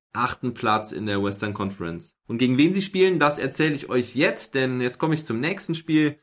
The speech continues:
Da spielten nämlich die Spurs gegen die Grizzlies, unmittelbar vor der Partie der Lakers. Die Grizzlies mussten ja gegen die Spurs ran und da mache ich es jetzt kürzer. Die Grizzlies gewinnen das Spiel mit hundert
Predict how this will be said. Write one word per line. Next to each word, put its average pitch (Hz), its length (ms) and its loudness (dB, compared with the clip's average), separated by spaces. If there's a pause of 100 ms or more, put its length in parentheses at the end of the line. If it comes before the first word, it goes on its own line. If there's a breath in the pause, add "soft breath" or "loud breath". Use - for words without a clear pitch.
(160)
Da 143 140 2
spielten 156 340 0
nämlich 131 160 -4
die 139 120 -4
Spurs 147 400 0
gegen 127 160 0
die 113 80 -4
Grizzlies, 151 720 2 (160)
unmittelbar 127 840 2
vor 165 140 -2
der 170 120 2
Partie 139 340 -2
der 131 120 2
Lakers. 127 520 -2 (200)
Die 127 60 -16
Grizzlies 139 380 2
mussten 156 320 0
ja 135 80 2
gegen 127 200 0
die 117 80 -2
Spurs 156 520 -2
ran 135 260 0
und 123 140 -2
da 120 160 4
mache 127 200 2
ich 117 60 2
es - 80 -10
jetzt 113 260 -2
kürzer. 117 560 2 (280 loud breath)
Die 113 420 -2
Grizzlies 139 440 2
gewinnen 143 280 2
das 143 140 2
Spiel 139 180 0
mit 117 160 0
hundert 151 400 0